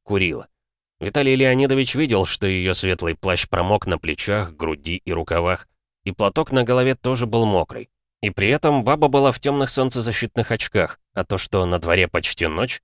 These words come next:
и она уже изрядно промокла, это ее мало заботило. «Куда ехать?» — спросил таксист. «Вперед!» — неожиданно резко ответил ему Ройман. Сам он не отрывал от женщины взгляда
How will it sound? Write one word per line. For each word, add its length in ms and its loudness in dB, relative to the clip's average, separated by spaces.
и 60 -6
она 220 0
уже 240 0
изрядно 460 0
промокла, 580 0
это 220 -4
ее 320 0
мало 340 2
заботило. 580 -4
«Куда 300 -4
ехать?» — 500 0
спросил 440 -4
таксист. 500 -4
«Вперед!» — 640 -2
неожиданно 580 0
резко 360 0
ответил 400 -2
ему 240 0
Ройман. 420 -2
Сам 260 0
он 160 2
не 60 2
отрывал 420 2
от 80 0
женщины 460 -2
взгляда 480 -2